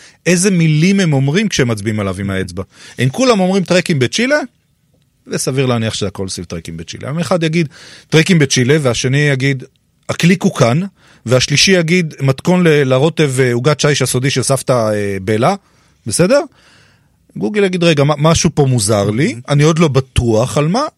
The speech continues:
Speaker 1: יש, כל מה שאני יודע זה שיש לי חמישים קישורים לעמוד הזה." אז דיברנו על כמות הקישורים, והדבר השני זה מה מילת העוגן, מה מילות
Speaker 2: מה
Speaker 1: העוגן
Speaker 2: המילה
Speaker 1: בעצם.
Speaker 2: שצבועה בכחול לצורך העניין?
Speaker 1: נכון,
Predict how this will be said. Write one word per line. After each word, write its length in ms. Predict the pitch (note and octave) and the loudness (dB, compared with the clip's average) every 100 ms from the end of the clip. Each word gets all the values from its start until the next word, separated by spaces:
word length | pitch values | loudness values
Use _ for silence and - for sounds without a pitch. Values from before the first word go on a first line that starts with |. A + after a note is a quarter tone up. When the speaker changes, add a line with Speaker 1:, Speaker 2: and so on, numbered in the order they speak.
| _ | _
Speaker 1:
יש, 180 | G3 A#3+ | -2 -2
כל 220 | - - | -2 -2
מה 80 | A#3 | 0
שאני 200 | A3 G3 | 0 0
יודע 200 | F3 A#3+ | 2 0
זה 100 | G3+ | 0
שיש 300 | - F#3 E3 | 0 -2 -2
לי 100 | G#3 G3 _ _ _ | -4 -6 _ _ _
חמישים 400 | - C#3+ C#3+ F#3+ | -2 0 2 2
קישורים 460 | E3+ E3+ D3+ C3+ C3 | 2 0 2 2 2
לעמוד 340 | A2+ G#2 G#2 | 0 -2 -4
הזה." 200 | F#2+ F2 F#2 _ - - - - - | -6 -8 -14 _ -20 -20 -20 -20 -4
אז 300 | A2+ A2+ - - | -2 0 -4 -6
דיברנו 300 | B2 C3+ E3 | 0 2 2
על 60 | C#3+ | 2
כמות 280 | - G#2+ G2+ | 0 -4 -4
הקישורים, 500 | G#2 G#2 - A#2 F3+ - _ _ _ _ _ _ | -6 -6 -2 -2 -2 -8 _ _ _ _ _ _
והדבר 460 | G#2 G#2+ G2+ A#2+ F#3+ | -2 0 4 4 4
השני 480 | G#3+ - A#3+ C#4 B3+ | 2 0 0 0 0
זה 300 | C#3 D3+ D#3 D#3+ | 2 2 0 -2
מה 440 | B2+ B2 C3 D#3 E3 | -4 0 2 4 2
מילת 440 | D3 C#3 C#3+ - | 2 2 2 2
העוגן, 420 | B2 A#2+ B2 G2+ F2 - _ _ _ | 0 0 0 -2 -8 -16 _ _ _
מה 120 | A#2+ B2 | -2 0
מילות 340 | B2+ A#2+ D3 | 2 2 0
Speaker 2:
מה 100 | C3+ | 2
Speaker 1:
העוגן 180 | - C#3+ | 0 2
Speaker 2:
המילה 200 | C3+ F3 | 2 0
Speaker 1:
בעצם. 180 | G3 E3+ | 0 -4
Speaker 2:
שצבועה 400 | C3+ - D3 D3+ | -4 -2 2 2
בכחול 420 | D3 A2+ A#2+ A#2 | 0 -2 0 0
לצורך 340 | G#2+ A2 G2+ | -2 -6 -6
העניין? 400 | A2 A2 D3+ G#3 | -8 -4 0 2
Speaker 1:
נכון, 360 | B2 A2 A2 F#2+ | 0 0 -2 -4